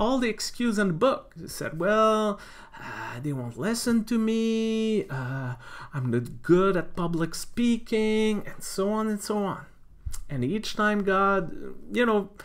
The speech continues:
it feels like, "Yes, I understand, but you're still going." <laughs> And, and God <laughs> does not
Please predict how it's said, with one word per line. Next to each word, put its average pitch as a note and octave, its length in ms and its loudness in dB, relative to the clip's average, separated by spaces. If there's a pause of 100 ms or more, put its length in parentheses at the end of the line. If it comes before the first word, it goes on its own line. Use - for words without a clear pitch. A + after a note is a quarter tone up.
(280)
it D#3+ 100 -2
feels A3 400 2
like, F#3+ 340 4 (440)
"Yes, D#3+ 380 2
I C#3+ 80 -2
understand, D#3 640 -2 (1160)
but E3 280 2
you're D#3 100 8
still D#3+ 300 2
going." D#3 400 8 (160)
<laughs> - 560 -2 (680)
And, F3+ 260 6
and F3 220 4
God F3+ 640 6
<laughs> - 0 -
does E3+ 240 2
not G3 420 4